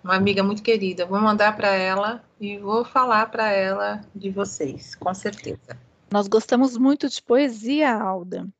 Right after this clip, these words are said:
Speaker 2: Inclusive, a gente,
Speaker 1: Oh, que
Speaker 2: é,
Speaker 1: legal.
Speaker 2: Alda, desculpa, Edneia. Inclusive, nós estamos querendo montar um quadro no podcast, é, sobre, assim, leituras freirianas em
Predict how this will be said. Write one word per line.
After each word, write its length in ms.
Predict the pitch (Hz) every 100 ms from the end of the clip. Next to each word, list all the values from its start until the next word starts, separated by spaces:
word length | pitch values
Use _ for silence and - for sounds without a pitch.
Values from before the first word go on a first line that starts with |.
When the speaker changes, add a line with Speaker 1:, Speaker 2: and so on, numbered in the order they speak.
| -
Speaker 2:
Inclusive, 560 | 233 247 226 208 208
a 40 | 208
gente, 360 | 220 220 - 240 240 -
Speaker 1:
Oh, 200 | 220 214
que 100 | 214
Speaker 2:
é, 40 |
Speaker 1:
legal. 260 | 208 - 208
Speaker 2:
Alda, 140 | 214 208
desculpa, 640 | 240 - - 294 - 220
Edneia. 560 | 208 190 214 208 202 196
Inclusive, 500 | - 240 254 247 285
nós 160 | 302 302
estamos 320 | 320 320 302
querendo 680 | - 330 330 269 262 254 262 - - - - _
montar 600 | 254 277 403 339 247 247
um 120 | 320 285
quadro 540 | - 262 247 311 320
no 140 | 285 277
podcast, 1040 | 226 220 - 240 202 202 - - 330 339 392 - - - _
é, 220 | - 220 220
sobre, 840 | - 240 214 214 214 208 202 - - _ _ _
assim, 360 | - 196 214 202
leituras 840 | - 233 - 349 392 403 403 -
freirianas 1040 | - - 285 254 269 220 233 262 285 - -
em 240 | 262 359